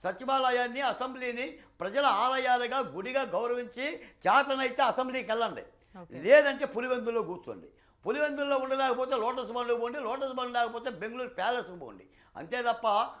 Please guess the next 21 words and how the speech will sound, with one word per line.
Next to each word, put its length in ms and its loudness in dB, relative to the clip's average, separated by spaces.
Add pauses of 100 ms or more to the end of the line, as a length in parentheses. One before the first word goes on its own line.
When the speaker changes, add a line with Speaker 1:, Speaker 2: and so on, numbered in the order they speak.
(180)
Speaker 1:
ప్రజాస్వామ్యాన్ని 800 0
అపహాస్యం 520 0
చేస్తూ 520 -4 (200)
మీరు 200 -2
అసెంబ్లీకి 460 -2
వెళ్లకుండా 540 0 (240)
న్యాయస్థానాలకు 800 0
వెళ్ళి 160 -6
ప్రతిపక్ష 400 -10
హోదా 380 0
ఇవ్వండి 340 -2
అంటే 540 -6
ఇస్తారా 400 2
శ్వేత 280 -4
గారు? 520 0 (340)
ప్రతిపక్ష 280 -2
Speaker 2:
ఓకే 100 2
Speaker 1:
హోదా 120 6
Speaker 2:
సార్. 120 2
Speaker 1:
న్యాయస్థానాలకు 720 0
పోయి 440 -6